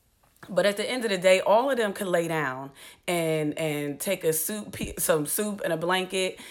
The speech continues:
and sit back and enjoy the real goat, Doctor J. Doctor J invented swag. Jay-Z might have said he invented swag, but Doctor J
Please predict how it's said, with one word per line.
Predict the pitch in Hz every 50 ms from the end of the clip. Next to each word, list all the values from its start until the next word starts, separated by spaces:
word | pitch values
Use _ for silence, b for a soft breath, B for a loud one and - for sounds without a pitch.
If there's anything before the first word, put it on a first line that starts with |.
| B B
and | - 160 160
sit | 156 - - 190 - 185
back | 180 170 170 170 165 165 - - _ _ 170
and | 165 160 160
enjoy | 156 156 156 151 156 180 175 170 156 151 143 143 143 143 147 151 b b b b b b b
the | - 156 156 156 165 151
real | 147 160 180 185 175 165 156
goat, | 156 135 143 143 139 131 - - - 156
Doctor | 156 156 139 139 - - 147
J. | 139 147 156 143 135 127 123 B B B B B B -
Doctor | 160 214 226 285 320 330 330 - 349 339 311 269 214
J | 165 156 170 190 196 190 175 165 156 151 147 147 151 156 - _ _ _ _ _ _ _ _ _ _ _
invented | 220 202 190 180 165 151 156 180 170 170 151 -
swag. | - - 165 160 139 110 - - - - - - - _ _ _ _ _ _ _ _ _ _ _ _ - 170
Jay-Z | 170 254 302 359 359 294 349 359 349
might | 302 262 240 220
have | 214 208
said | - 202 190 180 165 165 151 143 - B B B B
he | - 254 240 202
invented | 160 151 147 165 170 143 131 -
swag, | - 180 185 156 - - 120 120 - - B B B B B B B
but | - 156 185 190 160 180 175
Doctor | 208 254 302 359 349 - - 294 269
J | 208 170 147 175 185 170 143 123 104 - -